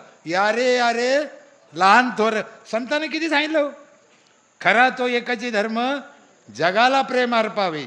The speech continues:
जगी जे हीन अतपत दलित, तया जावोनी उठवावे." साने गुरुजींनी सांगितलं.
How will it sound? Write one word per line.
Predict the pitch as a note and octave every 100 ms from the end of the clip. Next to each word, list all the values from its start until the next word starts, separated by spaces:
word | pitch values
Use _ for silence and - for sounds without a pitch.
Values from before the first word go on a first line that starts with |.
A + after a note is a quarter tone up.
| A2
जगी | F#3+ A3+ B3+
जे | B3+
हीन | B3 F3+ A#3+
अतपत | A3+ F#3+ A3 A3+ A3+
दलित, | G#3 A3 A#3 A#3+ A#3+ - _ _
तया | G3 A3+ A#3+
जावोनी | F3+ F#3+ A3+ C#4+
उठवावे." | C#4 A#3+ F#3 G3 E3+ C3+ - - -
साने | F3+ G3+
गुरुजींनी | A#3+ A#3+ B3 C4+
सांगितलं. | G#3+ A3+ G#3+